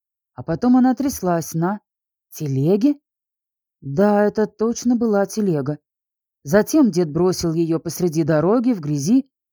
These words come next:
и уехал. А Олесю подобрала красавица Белоснежка. По затылку словно кто-то принялся стучать молотком.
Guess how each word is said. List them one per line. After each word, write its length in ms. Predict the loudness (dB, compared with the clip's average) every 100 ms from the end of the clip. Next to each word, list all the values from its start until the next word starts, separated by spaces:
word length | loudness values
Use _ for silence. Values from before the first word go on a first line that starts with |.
| -4
и 100 | 0
уехал. 540 | 0 0 -4 -6 -16 _ _ _ _ _ _ -6
А 100 | -2
Олесю 520 | 2 4 4 2 -4
подобрала 520 | -2 0 2 4 2
красавица 600 | 0 -4 -2 -2 -2 -4
Белоснежка. 720 | -4 -2 -2 -2 -2 -4 -10 -20 _ _ _ _ _ _ _ _
По 60 | 0
затылку 520 | 2 4 2 2 0
словно 340 | 2 0 0
кто-то 360 | -2 -2 -2 0
принялся 500 | 0 0 0 0 0
стучать 480 | 0 -6 -4 -4 -2
молотком. 540 | -2 -2 -6 -8 -8